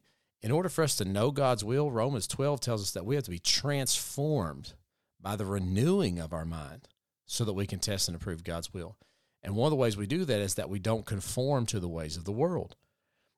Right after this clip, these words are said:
And so here's just a couple things for you today to take with you for a battle plan on how you can win, uh, this, this war that's going on, this battle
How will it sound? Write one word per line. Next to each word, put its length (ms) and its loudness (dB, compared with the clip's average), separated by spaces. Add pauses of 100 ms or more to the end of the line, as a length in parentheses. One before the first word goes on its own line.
(180)
And 80 -2
so 280 0 (220)
here's 340 2
just 140 2
a 40 2
couple 300 2
things 300 0
for 140 -2
you 100 0
today 320 -2
to 80 -2
take 260 -2
with 260 -2
you 300 -4 (180)
for 120 -4
a 40 -2
battle 400 0
plan 440 -4
on 160 -4
how 400 2
you 280 2
can 380 -4
win, 500 0 (600)
uh, 180 -2
this, 260 0
this 240 -2
war 460 2
that's 140 0
going 260 0
on, 200 0
this 140 0
battle 600 0